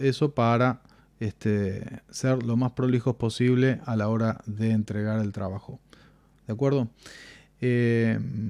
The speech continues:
esos tres archivos para los que no tengan,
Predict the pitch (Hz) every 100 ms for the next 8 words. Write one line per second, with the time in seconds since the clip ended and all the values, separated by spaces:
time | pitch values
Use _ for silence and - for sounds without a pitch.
0 | 107 110 - 113 _ - _ - - _
1 | _ _ 160 160 170 - 185 185 175 -
2 | 196 185 190 135 123 120 - 135 151 165
3 | 165 165 165 165